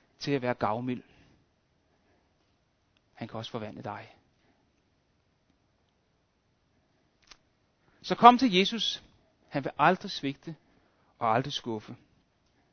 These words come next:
Og hvis du har brug for en ven, så tag fat i en ven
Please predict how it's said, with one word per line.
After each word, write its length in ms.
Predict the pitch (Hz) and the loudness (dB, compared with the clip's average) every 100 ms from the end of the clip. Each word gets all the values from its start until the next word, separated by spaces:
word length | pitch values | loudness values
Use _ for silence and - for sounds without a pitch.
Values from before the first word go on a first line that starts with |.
| _ _ - - - - | _ _ -20 -20 -6 2
Og 80 | |
hvis 160 | 175 220 | 4 6
du 60 | 269 | 4
har 60 | |
brug 240 | 226 285 262 | 4 2 4
for 100 | 285 | 2
en 140 | 190 | 4
ven, 240 | 175 214 - _ _ _ _ _ | 2 2 -6 _ _ _ _ _
så 140 | - | -6
tag 160 | 233 226 | -2 0
fat 200 | - 208 | 4 4
i 40 | |
en 140 | 214 175 | 2 2
ven 260 | 190 208 | 0 0